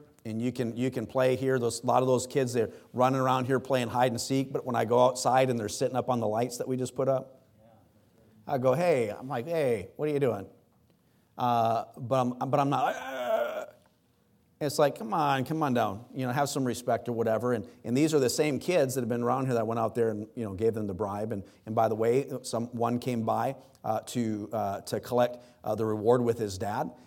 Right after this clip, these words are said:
Uh, and, uh, and so, um, he's gonna come to church. And, uh, and I'd ran into him before in the parking lot, the dad, uh, in days past.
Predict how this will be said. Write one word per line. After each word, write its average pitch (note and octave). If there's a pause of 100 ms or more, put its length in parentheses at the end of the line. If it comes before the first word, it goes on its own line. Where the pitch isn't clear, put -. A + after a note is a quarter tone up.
(140)
Uh, G#2+
and, G#2+
uh, G2+ (300)
and G2+
so, A2
um, G#2 (120)
he's -
gonna A2
come F2+
to -
church. D#2+ (1700)
And, A#2
uh, A2
and A2+
I'd C#3+
ran D#3
into D3
him E3
before D3+ (480)
in A#2+
the A#2+
parking A2+
lot, G2+
the -
dad, C#3 (420)
uh, G#2+
in A#2
days A2+
past. A#2